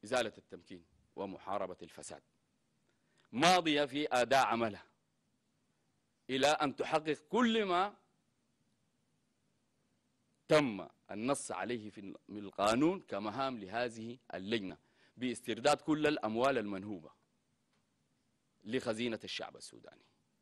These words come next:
ولذلك دار أقول برضو فيما يتعلق بالخدمة المدنية، وزي ما ذكروا المتحدثين من قبل، نحن لا نتشفى في أحد، نحن كل هذه المعلومات نستغيها من خلال حتى الملفات، حتى الملف ذاته.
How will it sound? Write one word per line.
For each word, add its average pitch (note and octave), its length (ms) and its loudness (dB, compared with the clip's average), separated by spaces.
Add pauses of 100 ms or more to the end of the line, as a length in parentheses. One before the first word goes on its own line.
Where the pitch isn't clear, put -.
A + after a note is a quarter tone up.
(1300)
ولذلك B2 460 2
دار E3+ 280 4
أقول E3 220 0
برضو E3+ 300 2
فيما C#3 320 0
يتعلق F3 440 0
بالخدمة F3 440 -2
المدنية، A2 460 -2 (580)
وزي A#2+ 220 -2
ما D3 120 2
ذكروا C#3 300 0
المتحدثين A#2+ 560 -8
من D3+ 80 -8
قبل، D#3+ 260 -10
نحن F3 240 -10
لا D3+ 160 -4
نتشفى G#2+ 540 -10
في - 160 -12
أحد، - 200 -12 (320)
نحن C3 360 0
كل F#3 280 -2
هذه A#2+ 480 2 (340)
المعلومات A#2+ 680 2 (220)
نستغيها E3 600 2
من E3+ 120 0
خلال A3+ 360 4
حتى B3+ 300 0
الملفات، G3+ 640 2 (960)
حتى G#3 260 -4
الملف G#3+ 340 2
ذاته. C4 360 -4